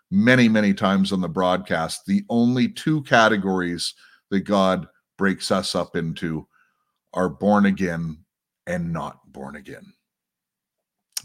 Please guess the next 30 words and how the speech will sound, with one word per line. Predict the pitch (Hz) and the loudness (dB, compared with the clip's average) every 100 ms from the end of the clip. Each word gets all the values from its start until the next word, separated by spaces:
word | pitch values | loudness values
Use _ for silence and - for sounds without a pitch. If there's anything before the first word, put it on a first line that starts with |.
| - | -12
Hallelujah. | 78 80 73 76 73 67 67 _ _ _ _ _ _ - _ - - - - - - - - - - _ _ _ - | -10 -8 -8 -10 -10 -12 -16 _ _ _ _ _ _ -20 _ -20 -20 -20 -20 -20 -20 -20 -20 -20 -20 _ _ _ 4
Okay, | 147 156 131 | 6 8 6
so | - 156 | 8 8
Tertullus | 147 - 175 - 269 277 147 131 - - - - | 8 4 4 10 12 12 8 6 4 2 -2 -4
gets | 139 131 139 | 2 4 6
up | 123 98 | 4 6
there | 127 120 127 117 | 6 8 8 6
and, | 113 113 107 | 2 -4 0
you | 127 | 4
know, | 120 101 104 _ | 4 2 -6 _
<laughs> | - 139 - - _ - | -4 -4 -6 -20 _ -4
the, | 139 127 | -4 -2
the | 113 | -2
nature | 123 135 165 - 160 156 | 0 4 2 2 0 2
of | 127 120 | 2 2
a, | 120 120 | 0 0
of | 107 | -2
a | 107 | -2
lawyer, | 107 120 117 101 117 123 | 0 2 2 2 -2 -4
uh, | 95 95 | -2 -2
hasn't | 113 107 107 101 | -2 -4 -4 -4
changed | 127 120 113 - | 0 0 -2 -2
much | 110 - - | -2 -2 -6
in | 107 | -4
a, | 101 98 | -4 -4
in | 101 | -6
a | 104 | -6
couple | 104 104 104 | -4 -4 -4
centuries. | 101 120 120 143 147 135 - - | -2 -2 -2 -2 -2 -4 -6 -6
<laughs> | - | -8